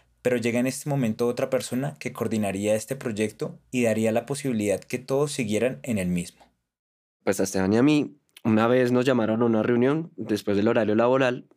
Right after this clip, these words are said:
Speaker 2: <clears throat> y nos presentaron a Ángela Guaqueta. Eh, perdón, si de pronto no recuerdo bien el a-, el apellido, creo que era así, Guaqueta. Y ella fue nuestra primera coordinadora de mediación.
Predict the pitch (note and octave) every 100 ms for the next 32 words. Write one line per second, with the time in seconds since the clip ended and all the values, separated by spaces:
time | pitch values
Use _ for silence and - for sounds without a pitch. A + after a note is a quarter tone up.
0 | - F#3 C#3+ - _ D#3+ C#3+ C#3 C#3 C#3
1 | C3+ B2 B2 B2 A2+ B2 G#2+ B2 B2+ B2+
2 | - - - _ - B2+ C#3 G#2 A#2+ -
3 | - _ _ - - _ _ - G#2+ G#2
4 | G2+ G2+ G2 G#2 G2+ F#2+ G#2+ A#2 A2 G2
5 | G2+ G#2+ G#2+ A2 A#2 A#2 A#2+ A#2+ A#2+ -
6 | A#2+ A2+ G2 G#2 - - - G#2 F#2+ G2
7 | F#2+ D#3+ B2+ A#2 D3+ - - - - -
8 | - - - _ E3 F3+ D3+ C#3 C#3 -
9 | - B2+ B2 C3 C3+ C3 B2 G#2+ G#2 A#2+
10 | C3 B2+ A2+ B2 C#3+ F3 - A2+ A2 G#2+
11 | G2 F#2+ F#2+ G2+